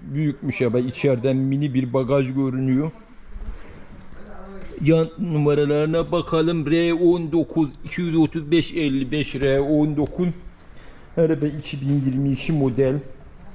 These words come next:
Tahmini yağ bakımında öyle gösteriyor. Ruhsata bakmadık ama. Şöyle içine de bakalım. Kocaman bir şey.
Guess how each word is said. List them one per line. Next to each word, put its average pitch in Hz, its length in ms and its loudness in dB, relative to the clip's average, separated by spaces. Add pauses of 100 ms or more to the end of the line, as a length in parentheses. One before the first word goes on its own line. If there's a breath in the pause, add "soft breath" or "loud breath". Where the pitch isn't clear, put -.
(520 loud breath)
Tahmini 147 520 4
yağ 131 240 4
bakımında 135 500 2 (140)
öyle 139 140 4
gösteriyor. 127 560 2
Ruhsata 127 560 0
bakmadık 120 500 0
ama. 160 260 0 (1800 loud breath)
Şöyle 160 520 4
içine 175 420 0
de 170 140 2
bakalım. 147 420 0 (2750)
Kocaman 147 540 4
bir 139 140 0
şey. 151 380 2